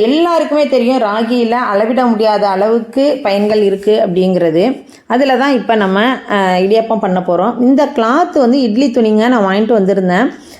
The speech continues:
கடையில விக்குது, எனக்கே தெரியாது, இதான் ஃபர்ஸ்ட் டைம் நான் வாங்கியிருக்கேன். நம்ம வீட்ல உள்ள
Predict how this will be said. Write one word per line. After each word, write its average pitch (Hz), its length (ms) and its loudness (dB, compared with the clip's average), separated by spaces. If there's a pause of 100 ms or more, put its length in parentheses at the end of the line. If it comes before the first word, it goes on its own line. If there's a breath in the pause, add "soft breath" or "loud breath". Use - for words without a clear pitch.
(120 loud breath)
கடையில 277 360 0
விக்குது, 254 300 0
எனக்கே 233 360 0
தெரியாது, 233 340 2
இதான் 233 220 0
ஃபர்ஸ்ட் 196 260 -4
டைம் 247 180 0
நான் 214 200 0
வாங்கியிருக்கேன். 208 540 -2
நம்ம 214 200 0
வீட்ல 220 320 -2
உள்ள 226 200 0